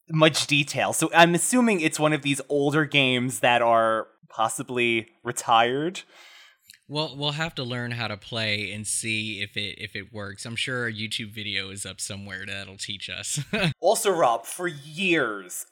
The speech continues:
Speaker 1: one of the things that I dislike most is when Charmed pulls the Paige wants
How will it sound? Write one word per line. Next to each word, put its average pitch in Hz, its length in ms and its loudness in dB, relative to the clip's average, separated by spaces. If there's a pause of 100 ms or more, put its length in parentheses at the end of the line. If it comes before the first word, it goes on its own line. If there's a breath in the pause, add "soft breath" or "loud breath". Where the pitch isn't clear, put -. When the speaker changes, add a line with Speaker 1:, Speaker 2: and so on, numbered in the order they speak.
(120)
Speaker 1:
one 147 380 0
of 220 300 -6
the 165 80 -2
things 151 420 0
that 143 160 -2
I 131 220 -2
dislike 123 880 -6
most 131 680 2
is 131 180 -2
when 127 200 -2
Charmed 143 680 2
pulls 131 400 -2
the 123 140 -2
Paige 131 640 -2
wants 120 360 0